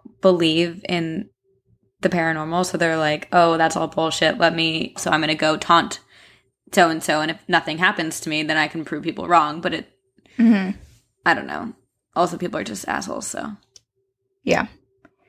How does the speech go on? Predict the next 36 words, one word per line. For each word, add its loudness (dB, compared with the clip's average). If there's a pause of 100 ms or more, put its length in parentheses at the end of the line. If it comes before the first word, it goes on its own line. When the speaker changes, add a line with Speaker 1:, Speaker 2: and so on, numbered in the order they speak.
(440)
Speaker 2:
Yeah, 2
that's -6
Emily's -2
Bridge. -4
Speaker 1:
Wow. -4 (800)
Speaker 2:
Maybe 2
I'll 4
Speaker 1:
It 0
kind 4
Speaker 2:
go 2
Speaker 1:
of 2
Speaker 2:
one -2
day. -2 (520)
Speaker 1:
It 0
kinda 2
goes 2
back 2
to -8
the -2
whole, -6
I -2
mean, -4
even 4
Bloody 4
Mary, 2
that's 0
taunting -4
as -8
well. -4 (300)
Speaker 2:
Mm-hmm. 2 (220)
Speaker 1:
And 8
then 2 (120)
the 4
one 6
I 6
did, 2